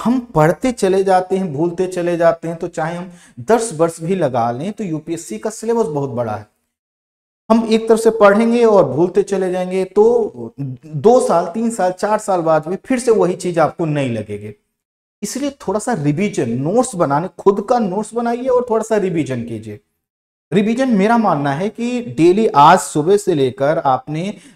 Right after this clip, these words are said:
रा-, आठ बजे, नौ बजे, दस बजे तक जितना पढ़ लिया, सोते समय उस नोट्स का रिवीजन जरूर कर लीजिए। अर्थात जब भी पढ़िए नोट्स जरूर बनाइए और उस नोट्स का रिवीजन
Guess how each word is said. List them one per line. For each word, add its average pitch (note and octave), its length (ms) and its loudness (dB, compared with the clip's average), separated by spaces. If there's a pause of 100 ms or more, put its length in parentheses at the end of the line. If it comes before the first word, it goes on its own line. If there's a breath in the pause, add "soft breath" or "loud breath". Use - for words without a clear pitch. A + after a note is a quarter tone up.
रा-, C#3+ 500 0
आठ C3+ 300 0
बजे, C#3 260 -6
नौ D#3 280 -2
बजे, C#3+ 240 -2
दस D#3+ 320 -2
बजे D#3 200 -4
तक E3 140 -8
जितना G#3+ 440 -4
पढ़ F#3 340 2
लिया, A2+ 160 -6 (640)
सोते C4 200 0
समय A3 220 -4
उस A3 260 -8
नोट्स F#3 260 -6
का A3 100 -4
रिवीजन D#3 460 -4
जरूर C#3+ 320 -4
कर C#3 140 -8
लीजिए। G#2+ 360 -10 (460)
अर्थात D#3 360 2
जब D#3+ 180 2
भी A3+ 120 0
पढ़िए A3+ 380 0
नोट्स D3 400 -4
जरूर E3+ 260 -2
बनाइए G#3+ 420 -6
और G#3+ 180 -4
उस G#3 280 -8
नोट्स D#3+ 320 -6
का G3+ 120 -4
रिवीजन F3 680 -4